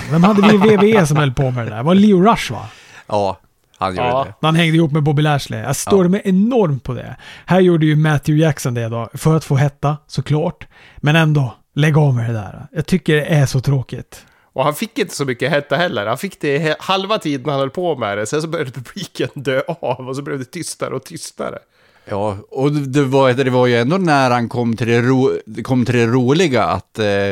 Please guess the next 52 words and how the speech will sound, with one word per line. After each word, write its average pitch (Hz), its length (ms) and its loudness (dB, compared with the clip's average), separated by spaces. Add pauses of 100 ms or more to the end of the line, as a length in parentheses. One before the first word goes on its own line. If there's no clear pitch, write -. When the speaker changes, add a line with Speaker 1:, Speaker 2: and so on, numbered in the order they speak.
(120)
Speaker 2:
liksom 107 280 -4
det 110 80 0
gick 113 580 -4
emot 139 460 2
hans 104 360 -4
team, 98 480 -2
som, 98 360 -4
då 110 80 0
hade 135 160 0
han 110 200 -2
tappat 120 280 -2
publiken 98 460 -8
redan. 92 400 -8 (400)
Speaker 3:
Japp, 196 380 -2
Speaker 2:
Eh, 107 200 0
så - 60 -2
Speaker 3:
japp, - 280 0
det 160 60 -4
var 147 80 -2
det 220 140 2
som 247 100 -2
var 196 60 2
så 135 140 -4
synd, 139 440 -2
för 143 60 -8
då 196 140 2
var 262 140 2
det 208 60 2
ju 156 80 2
lite 143 220 0
underhållande. 135 800 0 (300)
Men 143 120 -2
då 202 120 2
var 185 120 2
ju 139 80 0
publiken 139 480 -2
less 202 220 -6
på 107 240 -8
det. 107 100 -6
Då 147 300 -4
satt 147 240 -6
de 160 200 -4
med 131 300 -4
Robert 139 440 -4
och 110 100 -10
tyckte, 113 280 -10
"Vad 135 260 -4
gör 143 520 2
du?" 170 160 -2 (180)
Speaker 1:
<laughs> 139 80 -6 (840)
Ja, 123 140 -2
men - 20 -2